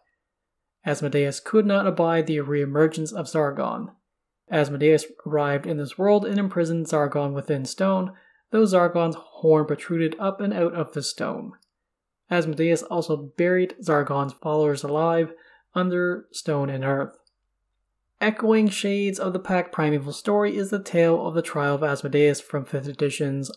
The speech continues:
Mordenkainen's Tome of Foes. This tale is said to be based on a play written by an Aasimar bard. In eons past, devils and demons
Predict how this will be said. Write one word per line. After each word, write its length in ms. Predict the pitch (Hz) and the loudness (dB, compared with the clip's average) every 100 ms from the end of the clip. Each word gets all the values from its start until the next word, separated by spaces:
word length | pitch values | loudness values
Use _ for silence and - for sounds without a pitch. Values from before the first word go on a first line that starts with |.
| - | -12
Mordenkainen's 1200 | 151 135 143 143 143 - 139 135 135 135 135 - _ | -8 -2 -2 -2 -4 -6 -4 -4 -4 -6 -8 -14 _
Tome 260 | - 135 135 | -8 -6 -6
of 160 | - | -6
Foes. 520 | 175 170 147 160 - _ _ _ _ _ _ _ | 0 2 2 -4 -14 _ _ _ _ _ _ _
This 160 | 160 147 | 0 0
tale 300 | - 147 143 | 0 -2 0
is 100 | 143 | -2
said 220 | 151 143 | -2 -4
to 60 | 147 | -4
be 100 | 147 | -6
based 380 | 135 139 139 214 | -2 0 0 -4
on 160 | 147 | -6
a 20 | |
play 300 | 135 151 143 | -4 -2 -2
written 280 | 139 139 139 | -2 -2 -2
by 180 | 135 135 | -4 -4
an 180 | 147 - - | -8 -10 -8
Aasimar 540 | 147 - 135 131 127 | -6 -6 -6 -6 -4
bard. 400 | 156 170 147 - - _ _ _ _ _ - | 2 4 4 2 -6 _ _ _ _ _ -4
In 180 | 160 208 | -4 0
eons 440 | 170 156 143 143 | 0 2 0 -4
past, 400 | - 196 196 190 214 160 | -2 2 2 0 -10 -2
devils 340 | 170 170 170 | 0 2 0
and 160 | 175 151 | -2 -4
demons 420 | 156 156 156 | -2 0 -2